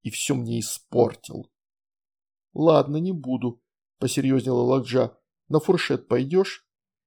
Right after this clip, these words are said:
«Нет, м, м, да», поводил носом Савнар. «Но я тут инкогнито». «Ты просто кот, мы всем так и скажем», пообещала Лакджа. «Ага», кивнул Савнар. «Кстати,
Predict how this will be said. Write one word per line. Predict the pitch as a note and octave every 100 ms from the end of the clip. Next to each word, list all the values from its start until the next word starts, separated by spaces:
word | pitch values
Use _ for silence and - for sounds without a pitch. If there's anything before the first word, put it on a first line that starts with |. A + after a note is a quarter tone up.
| _ -
«Нет, | - C#3+ D3+ D#3+ E3+ C3+ A2 -
м, | C#3 D3+ D#3 D3 -
м, | E3 F3 D3+ A#2 -
да», | F3 - - - - _ -
поводил | A2 A2+ A#2+ A#2
носом | A2 A#2+
Савнар. | A2+ A2+ A#2 A#2+ - _ _ _ _ -
«Но | B2 B2+ B2 B2
я | B2 B2
тут | B2+ -
инкогнито». | C#3+ D3+ - C3 A2 B2+ B2+ - C#3 _ _ _ _ _
«Ты | C3
просто | - C3+ G3 - D#3
кот, | - - C#3+ G3 G3
мы | A#2 A#2+
всем | - D#3 G3
так | - -
и |
скажем», | A2 - - A#2+ D3 G3 _ _ _ -
пообещала | - D3 - D3 C#3
Лакджа. | C3+ C#3 A#2+ C3 A#2 A#2+ _ _ _ _ _ _
«Ага», | B2+ C3 B2+ G#2 G#2+ A2 A2 A#2+ C#3 D#3 D#3+ _ -
кивнул | D3 C#3+ C#3
Савнар. | C3 - C#3 C3+ C3 C3 - _ _ _ _
«Кстати, | - - - D#3+ D#3 A#2 F#2+ - -